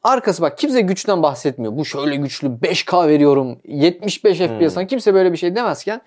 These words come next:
Speaker 1: Asus çıktı dedi ki, "En güçlüsü benim." Kimse sizden öyle bir şey istemedi abi. Ya
Speaker 2: Hmm.
Speaker 1: ben ne yapayım? Ee, Cyberpunk iki bin yetmiş yediyi böyle altı inç ekranda o, ya yetmiş F P S oynayayım.
Speaker 2: Hmm.
Speaker 1: Ulan zaten oynatamıyorsun ki o,
Speaker 2: Ya
Speaker 1: oynatmayacağı
Speaker 2: bence de
Speaker 1: belli
Speaker 2: amaç
Speaker 1: yani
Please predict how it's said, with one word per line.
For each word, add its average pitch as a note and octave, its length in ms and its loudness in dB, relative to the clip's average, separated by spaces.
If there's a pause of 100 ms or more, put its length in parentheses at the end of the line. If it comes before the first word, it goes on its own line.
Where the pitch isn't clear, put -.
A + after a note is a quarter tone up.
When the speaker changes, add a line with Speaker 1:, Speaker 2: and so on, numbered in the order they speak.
(420)
Speaker 1:
Asus B3+ 340 -2
çıktı F#3 280 -4
dedi G#3 140 2
ki, - 180 -8
"En A3+ 200 2
güçlüsü F3 380 -2
benim." A#2+ 200 0 (540)
Kimse D4+ 320 2
sizden A3+ 280 2
öyle A#3 160 6
bir F3+ 40 2
şey G#3 120 -4
istemedi A2+ 400 -2
abi. - 120 -12 (360)
Ya - 120 6
Speaker 2:
Hmm. D3+ 80 -2 (100)
Speaker 1:
ben C4+ 240 4
ne - 40 4
yapayım? C#4 360 0 (540)
Ee, F3 340 4 (240)
Cyberpunk A3 680 0
iki G3 220 -4
bin G#3 60 -2
yetmiş G3 460 0
yediyi F#3 400 2 (640)
böyle E3 120 6
altı G3 380 2
inç G3+ 200 0
ekranda F#3+ 760 2 (180)
o, - 160 2 (180)
ya D#3+ 140 2
yetmiş G3 400 2
F F3 140 2
P F#3+ 200 2
S D#3+ 120 -4
oynayayım. C#3 180 0
Speaker 2:
Hmm. G#3 60 0
Speaker 1:
Ulan A#3+ 100 2
zaten C4 260 2
oynatamıyorsun G#3 680 2
ki E3+ 100 2
o, D#3+ 120 4
Speaker 2:
Ya C#3 80 -2
Speaker 1:
oynatmayacağı F3 480 2
Speaker 2:
bence C#3 120 2
de C3 80 4
Speaker 1:
belli D3 120 4
Speaker 2:
amaç D#3 280 2
Speaker 1:
yani A2 40 -6